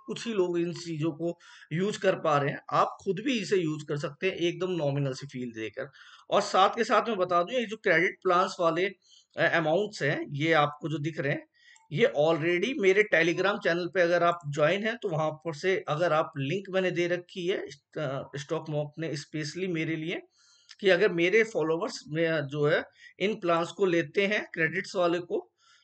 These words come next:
तो उन्हें टेन परसेंट का इस प्राइस में और डिस्काउंट मिलेगा। इसकी लिंक already मैंने अपने Telegram चैनल पर दे रखी है। साथ के साथ मैं स्टॉक मॉक्स से बात करूंगा, रिक्वेस्ट करूंगा कि वो मेरे को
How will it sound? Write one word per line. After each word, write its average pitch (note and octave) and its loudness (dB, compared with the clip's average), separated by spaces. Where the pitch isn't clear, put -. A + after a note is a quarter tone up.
तो G#3+ 6
उन्हें F#3+ 2
टेन F#3+ 2
परसेंट F#3+ -2
का - 0
इस - -8
प्राइस F3+ 2
में A3 -2
और F#3 4
डिस्काउंट G3+ 0
मिलेगा। F#3+ 0
इसकी E3+ -4
लिंक G3+ -4
already E3+ 4
मैंने F#3 4
अपने F#3 -2
Telegram E3+ 0
चैनल E3+ 2
पर E3+ -2
दे D3+ -2
रखी F#3 -4
है। G#3+ -2
साथ F#3+ 6
के G3+ 2
साथ G3 2
मैं F#3+ 0
स्टॉक E3+ 0
मॉक्स E3 -4
से G3 4
बात C3 2
करूंगा, G3+ 2
रिक्वेस्ट F#3 0
करूंगा G3+ 0
कि C4 -6
वो F3 0
मेरे E3 0
को F#3+ -6